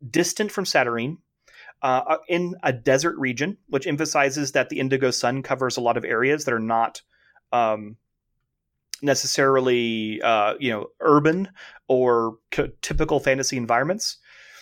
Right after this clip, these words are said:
And within that desert are deep, cold caves that produce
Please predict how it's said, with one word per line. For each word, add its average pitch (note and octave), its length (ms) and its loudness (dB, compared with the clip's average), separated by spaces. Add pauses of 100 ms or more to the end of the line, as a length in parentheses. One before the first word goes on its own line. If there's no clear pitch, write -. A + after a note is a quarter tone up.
(1400)
And F3+ 380 2
within F3 240 4
that E3+ 180 2
desert D#3+ 420 4
are C3 120 2
deep, D#3 420 -8
cold D3+ 480 -2
caves A#2 480 -2
that C3 160 -2
produce C#3+ 580 0